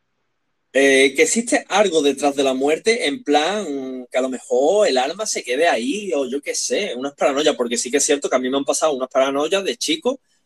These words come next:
me han pasado unas paranoias que yo, mira que soy una persona de, de buscarla todo en la lógica y no le encontraba la lógica. Entonces digo que sí, que puede existir algo detrás de la muerte.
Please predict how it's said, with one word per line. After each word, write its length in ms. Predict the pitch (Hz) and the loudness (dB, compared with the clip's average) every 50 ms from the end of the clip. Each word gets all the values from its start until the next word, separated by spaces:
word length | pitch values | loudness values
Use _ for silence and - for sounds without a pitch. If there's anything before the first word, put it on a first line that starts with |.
| _ _ - | _ _ -6
me 80 | 123 120 | -6 -4
han 60 | 120 | -2
pasado 280 | 120 123 - 175 165 147 | -2 -2 0 0 0 0
unas 100 | 123 - | -2 0
paranoias 460 | - 127 131 131 131 147 180 185 - | 0 2 2 2 2 0 0 0 0
que 160 | - 120 113 | -2 -2 0
yo, 140 | 107 120 131 | 0 0 2
mira 160 | 135 131 135 | 2 0 0
que 80 | 123 131 | 0 -2
soy 140 | - - 139 | -2 -2 -2
una 80 | 131 123 | -2 -2
persona 420 | 131 120 - 151 139 120 104 101 101 | -4 -4 -4 -4 -4 -4 -6 -6 -6
de, 280 | 110 113 117 117 117 - | -4 -4 -4 -6 -4 -2
de 120 | - 120 | -2 -2
buscarla 360 | 110 110 - - 123 127 139 | -2 -2 -4 -2 0 0 2
todo 320 | 135 139 135 139 139 135 139 | 2 2 4 4 6 6 6
en 80 | 139 | 6
la 80 | 135 123 | 6 6
lógica 500 | 127 139 139 - - 175 - - 226 - - | 4 4 2 0 -4 -8 -4 -4 -4 -2 -4
y 80 | 123 | -4
no 100 | 120 123 | -4 -4
le 80 | 143 170 | -4 -4
encontraba 420 | 170 160 139 120 - 117 113 113 | -4 -6 -6 -6 -4 -4 -4 -4
la 100 | 104 107 | -4 -2
lógica. 440 | 123 156 170 - - _ - - - _ _ _ _ _ - | -2 -2 -2 -2 -6 _ -10 -12 -12 _ _ _ _ _ -8
Entonces 420 | - 113 110 104 120 - - 151 | -8 -6 -6 -6 -6 -4 -4 -2
digo 180 | 139 147 156 170 | -2 -2 -2 -2
que 120 | 165 147 120 | -2 -4 -4
sí, 140 | - 170 156 | -4 -4 -4
que 100 | 123 104 | -4 -2
puede 180 | 131 127 135 | 0 0 0
existir 360 | 139 - - - - 165 139 | 0 -2 -6 -8 -4 -2 0
algo 240 | 135 131 131 117 120 | 0 0 0 0 -2
detrás 220 | 117 110 117 113 110 | 0 0 -2 -2 -2
de 60 | 113 | -2
la 100 | 104 104 | -4 -4
muerte. 400 | 107 107 101 95 - - - | -4 -6 -8 -10 -12 -14 -16